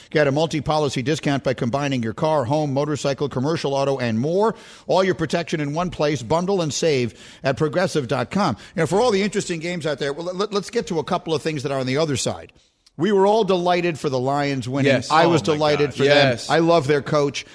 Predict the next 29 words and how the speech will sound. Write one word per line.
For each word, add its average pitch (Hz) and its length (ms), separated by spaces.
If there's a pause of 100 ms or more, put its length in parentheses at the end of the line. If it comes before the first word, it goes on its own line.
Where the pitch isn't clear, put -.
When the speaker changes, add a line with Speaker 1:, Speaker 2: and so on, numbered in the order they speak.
(100)
Speaker 1:
I 143 80
read 180 240
yesterday, 170 380
I 151 80
didn't 170 140
even 117 200
know, 151 180
Rex, 160 280
that 139 100
you 147 160
actually 147 260
went 143 120
and 113 80
talked 143 280
to 151 60
their 123 140
team. 147 240 (100)
Awesome. 143 320
Love 160 240
everything 165 340
Speaker 3:
Great. 139 40
Speaker 1:
about 123 240
it. 87 100 (600)
And, 143 160
and, 151 180
and 151 140
I 151 80
don't 196 160
wanna 180 320